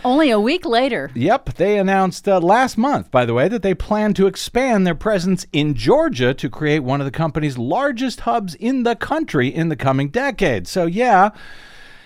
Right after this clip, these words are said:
Speaker 2: <sighs> better late than never. In a statement on Wednesday, Microsoft President Brad Smith said the company is concerned about the law's impact on communities of color,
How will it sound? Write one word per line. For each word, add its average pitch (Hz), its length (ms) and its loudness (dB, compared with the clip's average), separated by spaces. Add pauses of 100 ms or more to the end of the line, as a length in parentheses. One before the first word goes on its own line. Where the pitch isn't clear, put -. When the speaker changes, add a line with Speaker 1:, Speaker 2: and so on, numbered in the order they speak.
(520)
Speaker 2:
<sighs> - 400 -10
better 175 320 0
late 180 220 0
than 170 140 2
never. 214 300 2 (180)
In 175 120 -2
a 175 60 -2
statement 185 460 0
on 170 260 2
Wednesday, 196 460 2
Microsoft 185 560 -2
President 170 520 -2
Brad 156 480 -2
Smith 247 520 -6
said 180 280 -2
the 131 60 -8
company 185 520 0
is 131 160 -2
concerned 185 600 -2
about 139 200 2
the 131 80 -4
law's 147 400 2
impact 160 800 -2
on 135 280 0
communities 120 540 -2
of - 40 -20
color, 190 420 0